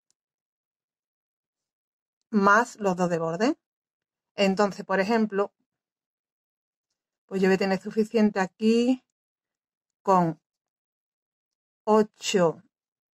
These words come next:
de un lado, veinticuatro en el centro, ocho en otro, más los dos de borde. A ver cuánto llevo ahora. Dos, cuatro, seis, ocho y nueve. Pues ya tengo aquí de un lado lo que va en punto garbanzo.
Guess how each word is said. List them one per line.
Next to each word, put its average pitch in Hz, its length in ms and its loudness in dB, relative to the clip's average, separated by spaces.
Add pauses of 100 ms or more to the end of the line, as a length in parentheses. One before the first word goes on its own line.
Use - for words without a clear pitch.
(520)
de 180 160 0
un 190 160 2
lado, 269 540 4 (100)
veinticuatro 185 600 -4
en 208 60 0
el 220 100 0
centro, 262 640 2
ocho 208 300 -4
en 214 80 4
otro, 226 200 0
más 220 180 2
los 175 140 -2
dos 170 140 -12
de 170 100 -2
borde. 160 320 -12 (360)
A 196 80 -4
ver 190 100 0
cuánto 190 180 -4
llevo 175 220 -2
ahora. - 320 -10 (120)
Dos, 254 680 2
cuatro, 190 680 0
seis, 180 720 -8
ocho 196 520 -2 (1400)
y 214 100 2
nueve. 262 400 6 (120)
Pues 175 120 -6
ya 185 140 2
tengo 208 200 2
aquí 214 220 2
de 208 80 6
un 208 140 6
lado 214 380 4
lo 180 200 0
que 180 100 0
va 185 60 2
en 190 100 0
punto 196 240 0
garbanzo. 269 600 2